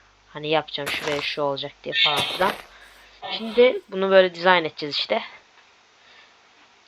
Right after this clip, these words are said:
Yani mesela ilk önce yatağa ne, ne yapabiliriz? Şuraları boş bıraktım bilerek. Mesela şuraya iki tane varil atacağım. Hatta sayısı bile belli. Daha önceden bir baktım hani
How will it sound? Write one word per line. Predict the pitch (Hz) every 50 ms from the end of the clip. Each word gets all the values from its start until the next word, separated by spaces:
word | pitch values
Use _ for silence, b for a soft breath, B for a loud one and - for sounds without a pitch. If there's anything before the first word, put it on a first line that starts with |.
| _ _ _ _ _ _ _ _ _ _ - - _ -
Yani | 170 165 170
mesela | 175 170 - 185 175 165
ilk | - - - 190 175 - 170
önce | 160 151 151
yatağa | 160 160 156 - 165 160 165
ne, | 165 165 165 160 156 151 - -
ne | 160 160
yapabiliriz? | 165 160 - - 143 139 143 147 165 190 - - - - - - _ _ _ _ _ _ _ _ _ _ _ _ _ _ _ _ _ _ _ _ _ _ _ _
Şuraları | - - - 170 170 165 170 170 170 175
boş | 190 185 - - 170
bıraktım | 147 147 - 160 156
bilerek. | 160 160 165 151 - -
Mesela | 147 143 - 143 143
şuraya | - - - 160
iki | 160 -
tane | - 170 170 165
varil | 170 175 160 151
atacağım. | 139 - - - 196 196
Hatta | 202 156 151 - 165 160 160 151 - _ _ - -
sayısı | - 165 156 - - 175
bile | 165 156 143
belli. | 143 143 135 151 180 220 240 b b b b b b b b b -
Daha | 156 160 160
önceden | 151 160 160 156 151
bir | 151 147
baktım | 160 156 156 - - 160 151
hani | 143 139 139 - 240 240 240